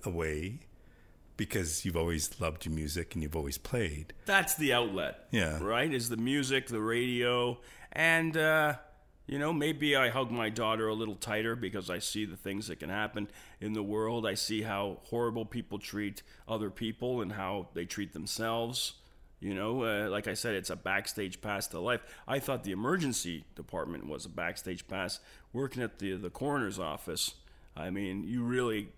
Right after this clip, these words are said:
Speaker 2: appreciate every day.
Speaker 1: I'm sure. How, how did you decide to make that decision to go to the coroner's office?
Speaker 2: Uh, you know what? I, I, uh, I saw that they were hiring.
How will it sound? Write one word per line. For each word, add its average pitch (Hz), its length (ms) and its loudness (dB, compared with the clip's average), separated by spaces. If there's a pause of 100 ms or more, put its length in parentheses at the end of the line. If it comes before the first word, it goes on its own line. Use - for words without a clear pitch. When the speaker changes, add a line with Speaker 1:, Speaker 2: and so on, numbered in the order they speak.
Speaker 2:
appreciate 101 640 -2 (380)
every 95 300 -4
day. 67 320 -6 (360)
Speaker 1:
I'm 110 140 -2
sure. 101 280 0
How, 180 320 2 (160)
how 180 200 0
did 170 120 0
you 151 160 -2
decide 131 380 2
to 120 80 0
make 110 480 2
that 107 240 2
decision 92 420 0
to - 100 -8
go 90 360 2
to - 120 -6
the 87 80 -8
coroner's 80 380 -6
office? 156 100 -2
Speaker 2:
Uh, 165 500 6 (260)
you 123 80 -2
know 170 100 0
what? 139 220 0
I, 104 280 -2
I, 110 360 -2
uh, 117 460 0 (1300)
I 107 280 0
saw 135 720 2
that 117 160 -2
they 104 120 2
were 104 140 2
hiring. 113 560 0